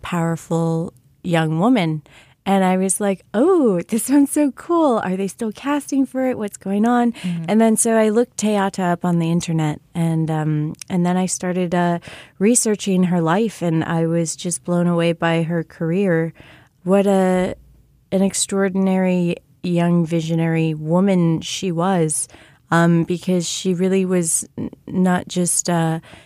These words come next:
Speaker 1: an ambassador for the Chickasaw Nation, which was her tribe, but for all Native American tribes. And through her storytelling and through her art,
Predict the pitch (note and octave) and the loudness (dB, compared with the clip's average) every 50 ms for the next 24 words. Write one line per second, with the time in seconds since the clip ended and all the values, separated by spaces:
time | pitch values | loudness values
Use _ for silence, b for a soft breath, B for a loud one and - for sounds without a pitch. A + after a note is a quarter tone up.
0 | B B - F#3 F#3 F#3 F3 F3+ F3 F3+ F3 - - F3 F3+ F3 E3+ - - - | B B 0 2 4 4 6 6 6 6 4 2 2 2 2 2 2 0 -2 -2
1 | F3 E3+ E3+ E3 E3 E3 D#3+ D#3 - - F#3+ F3+ - F3 - - F3 E3+ E3 D#3+ | 0 2 2 2 2 0 -4 -8 -6 -4 -4 -4 -4 -4 -2 -2 0 0 0 -2
2 | - - - _ - - F3+ F3 F3 F3 F#3+ G3+ - - F3+ E3+ E3 E3 E3 F3+ | -4 -6 -10 _ -6 -2 0 2 2 2 2 0 -2 -2 0 0 0 0 0 0
3 | E3 E3 F3 F3 - - - - D#3+ E3+ F3+ - - - - - F3 D#3 F3 E3 | -2 -4 -6 -6 -10 -14 -14 -10 -6 -4 -4 -2 -4 -4 -4 -6 -4 -2 0 0
4 | D#3+ - - G3+ G#3 G#3 G3+ F#3+ E3+ - _ - F#3 F3 - - _ - - - | 0 -2 -2 0 2 4 4 2 0 -2 _ -4 -4 -4 -4 -6 _ -20 -12 -4
5 | - F#3 F3+ - F#3 F#3+ G3 F#3+ F#3+ F#3+ F3+ F3+ E3+ F3 E3+ E3+ E3 D#3+ D#3 - | -2 -2 0 2 2 2 4 4 4 2 2 0 0 0 0 2 2 0 0 -2
6 | - D#3+ D#3 D3+ - D#3 D3 C#3+ D3 E3 - - B B B B B B B B | -2 -4 -4 -4 -4 -4 -4 -4 -4 -6 -10 -14 B B B B B B B B
7 | B _ G#3+ G3 F#3+ F#3+ F#3 F#3 F#3 F3 - _ _ _ - - - - - G#3 | B _ 2 2 4 4 4 4 2 2 0 _ _ _ -20 -20 -20 -8 -2 2
8 | G#3+ G#3 G3+ G3+ G3+ G3 F#3+ F3 F3 F#3+ F#3 F#3 F3+ - - - G3+ G3 A3 A#3 | 4 6 6 6 6 4 4 2 2 2 2 2 0 -2 -2 -2 -2 0 2 2
9 | A#3 G#3+ - - F3+ F3 F3 F3 F3 E3+ F3 F3 - - - E3+ E3 E3 - - | 0 0 -2 -2 -2 0 0 0 0 0 -2 -2 -2 -2 -2 0 0 0 -2 -4
10 | - - F3+ F3+ E3+ D3+ E3+ E3+ - - - F#3 G#3 G#3 F#3 F3 - - - | -6 -4 -4 -2 -2 -4 -4 -6 -6 -4 -2 0 2 2 0 -2 -4 -8 -16